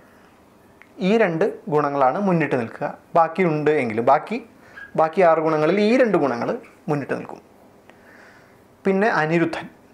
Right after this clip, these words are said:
അനിരുദ്ധനിൽ വീര്യം, തേജസ് ഈ രണ്ട് ഗുണങ്ങൾ മുന്നിട്ട് നിൽക്കും. അങ്ങനെ മൂന്നായിട്ട് തിരിയും. ഈ മൂന്നായിട്ട് തിരിയുന്നതിനെയാണ്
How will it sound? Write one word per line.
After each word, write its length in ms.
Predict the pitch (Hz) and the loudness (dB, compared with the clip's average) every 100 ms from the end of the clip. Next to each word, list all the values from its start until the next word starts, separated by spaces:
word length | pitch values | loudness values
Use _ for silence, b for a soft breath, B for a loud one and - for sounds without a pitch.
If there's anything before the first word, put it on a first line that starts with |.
| _ - - | _ -12 -4
അനിരുദ്ധനിൽ 720 | 156 175 175 220 147 117 220 - - _ B B B | -2 -2 0 0 0 0 -4 -10 -20 _ B B B
വീര്യം, 540 | 151 160 202 208 247 233 | -4 0 0 2 0 -2
തേജസ് 380 | 147 139 131 - - - _ - _ - - - | -2 0 -2 -6 -12 -14 _ -20 _ -20 -20 -8
ഈ 180 | 190 226 | -2 0
രണ്ട് 420 | 233 170 185 - - | 0 0 -2 -4 -8
ഗുണങ്ങൾ 320 | 147 139 139 | -6 -4 -2
മുന്നിട്ട് 320 | 220 170 117 123 | -2 -2 -4 -8
നിൽക്കും. 220 | - - _ - _ _ _ _ _ _ _ _ _ - - | -12 -18 _ -20 _ _ _ _ _ _ _ _ _ -14 -6
അങ്ങനെ 420 | 156 196 156 - - _ _ _ _ _ _ B B B B - 226 | -2 0 -2 -4 -12 _ _ _ _ _ _ B B B B -12 -2
മൂന്നായിട്ട് 560 | 165 170 180 135 131 190 | 0 2 2 0 -4 -4
തിരിയും. 220 | 117 110 - - _ - 185 | -6 -8 -16 -20 _ -10 -2
ഈ 80 | |
മൂന്നായിട്ട് 480 | 226 202 196 190 160 | 2 2 2 0 0
തിരിയുന്നതിനെയാണ് 640 | 147 131 123 123 123 120 | 0 -2 -2 -4 -2 -4